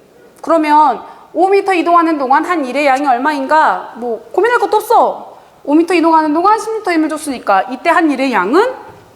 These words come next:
요 넓이를 그냥 구하면 되겠네. 그치?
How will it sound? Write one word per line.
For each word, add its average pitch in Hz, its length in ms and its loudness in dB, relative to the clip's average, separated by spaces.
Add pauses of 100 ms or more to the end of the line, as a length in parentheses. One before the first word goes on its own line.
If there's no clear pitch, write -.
(300)
요 294 200 6
넓이를 226 460 2
그냥 220 340 -2
구하면 233 400 0
되겠네. 185 840 0 (580)
그치? 247 540 -4